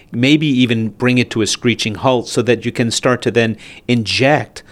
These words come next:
new ways of doing things, new regulatory arrangements and paradigms, uh, new technologies, and, and start to turn this thing around. It sounds to me like it really is a lot of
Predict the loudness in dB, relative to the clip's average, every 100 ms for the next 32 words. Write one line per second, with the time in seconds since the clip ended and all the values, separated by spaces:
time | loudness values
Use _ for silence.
0 | -20 -6 2 4 6 4 2 -2 0 4
1 | 4 2 -2 -6 -6 -8 -8 -4 2 4
2 | 6 2 0 -2 -2 2 4 4 2 -2
3 | -2 -2 -2 -4 -4 -6 -4 -2 0 0
4 | -2 -2 -4 -8 -12 -18 -6 -2 -2 2
5 | 4 4 2 -2 -2 0 0 0 0 0
6 | -4 -6 -4 -4 -4 -4 -4 0 0 -2
7 | -6 -2 0 2 2 0 0 0 0 -2
8 | -6 -14 -4 0 2 2 2 2 2 4
9 | 2 0 -4 -2 2 4 4 4 4 4
10 | 0 -2 0 2 0